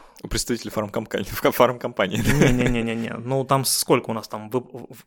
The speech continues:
Speaker 2: выплачивают жертвам
Speaker 1: А, ой, я не
Speaker 2: хлопков,
Speaker 1: знаю.
Speaker 2: погорельцам, да, и вот этим всем, там что-то полмиллиона, миллион или что-то такое, да. Ну, я к тому, что, в общем, вот, поэтому, то есть
Speaker 1: Огромные
Speaker 2: на
Speaker 1: деньги, так или иначе.
Speaker 2: Да. Ну, я к тому, что на уровне популяции, да,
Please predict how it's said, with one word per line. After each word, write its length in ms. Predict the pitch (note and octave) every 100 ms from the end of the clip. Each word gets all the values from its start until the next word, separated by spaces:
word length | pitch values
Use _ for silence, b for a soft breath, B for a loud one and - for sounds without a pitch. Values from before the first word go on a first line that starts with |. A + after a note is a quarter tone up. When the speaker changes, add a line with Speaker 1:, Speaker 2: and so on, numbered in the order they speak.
| A#2+
Speaker 2:
выплачивают 720 | C3 B2+ - A#2 G#2+ - - B2
жертвам 480 | A#2+ G#2 G#2+ A2+ -
Speaker 1:
А, 200 | - G#2+
ой, 80 | A#2
я 60 |
не 60 | A#2+
Speaker 2:
хлопков, 280 | - D3+ E3 F3 - - _
Speaker 1:
знаю. 120 | - - _ _ _ _ _ _ _
Speaker 2:
погорельцам, 600 | C3 A#2+ B2 C#3+ - A#2+
да, 160 | B2 B2
и 100 | A2+
вот 160 | A#2+ A#2
этим 180 | A#2
всем, 220 | A2 - -
там 160 | -
что-то 160 | - -
полмиллиона, 600 | - F#3 D#3+ C3+ C3 B2
миллион 420 | A2 G#2+ C3+ C#3
или 80 | A2+
что-то 220 | - -
такое, 340 | - - - -
да. 120 | B2 - B B B -
Ну, 140 | A#2+ -
я 140 | C3+
к 40 | -
тому, 180 | C#3+ C#3+
что, 140 | C3+
в 20 |
общем, 240 | C3 - D3
вот, 160 | A2+
поэтому, 260 | A#2 A#2+ C3
то 80 | C3+
есть 80 |
Speaker 1:
Огромные 180 | C#3 C3+
Speaker 2:
на 20 | G#2+
Speaker 1:
деньги, 180 | F#2
так 180 | E2+ -
или 80 | E2+
иначе. 240 | E2 - -
Speaker 2:
Да. 240 | - D#2+ - B B
Ну, 160 | D3 D3+
я 100 | C#3
к 60 | C#3
тому, 160 | C#3+
что 180 | C#3+ -
на 180 | C3+ C#3+
уровне 560 | D3+ D#3 C#3+ C#3 C#3 C#3
популяции, 800 | D3 B2+ C3+ F#3 F3 - A#2+ A2+
да, 360 | B2+ F#3 F3